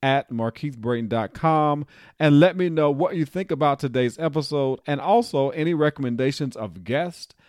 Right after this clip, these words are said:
and or topics that you would like for me to cover. The Markeith Brayton Podcast exists for those purpose-driven entrepreneurs who are really ready to leverage their expertise,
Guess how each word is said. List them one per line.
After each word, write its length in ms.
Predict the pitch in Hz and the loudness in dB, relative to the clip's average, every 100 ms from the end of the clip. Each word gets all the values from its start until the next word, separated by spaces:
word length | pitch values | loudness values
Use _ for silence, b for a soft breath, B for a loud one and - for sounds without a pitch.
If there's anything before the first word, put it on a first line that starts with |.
| b b - | b b -2
and 300 | 151 175 - | 0 0 -2
or 200 | 175 170 | 0 0
topics 560 | - 175 165 - 113 127 | -2 -2 -2 -2 -6 -4
that 180 | 113 | -6
you 80 | 131 | -4
would 140 | 123 117 | -4 -2
like 220 | 120 117 | -2 -4
for 120 | 123 | -8
me 300 | 110 110 104 _ b b b b | -6 -6 -8 _ b b b b
to 140 | 123 | -10
cover. 460 | - 139 120 101 82 - B B - | -4 -4 -4 -6 -12 -18 B B 0
The 80 | |
Markeith 380 | 139 175 - 190 | 4 6 4 -4
Brayton 300 | 139 165 147 | 0 0 0
Podcast 540 | 143 170 170 170 160 - | -2 -2 0 -2 -2 -4
exists 520 | 139 117 107 180 185 | -6 -6 -4 -2 -4
for 220 | - 147 | -6 -6
those 260 | 131 147 131 | -2 -2 -2
purpose-driven 1000 | - 202 196 196 170 123 104 147 143 147 - | -4 -2 -2 -2 -4 -8 -6 -4 -2 -4 -4
entrepreneurs 920 | 135 147 139 143 127 139 117 65 - b b b | -4 -4 -6 -8 -6 -8 -10 -12 -16 b b b
who 140 | 175 170 | 2 4
are 140 | 143 | 4
really 480 | 131 135 196 226 220 | 2 4 6 6 4
ready 400 | 180 160 170 180 | 2 4 4 4
to 180 | - 135 | 0 0
leverage 600 | 127 135 165 160 165 135 | 2 4 2 0 -4 -2
their 160 | 127 - | -4 -2
expertise, 840 | 151 - - 139 - 90 - - | -4 -4 -4 -4 -6 -10 -12 -20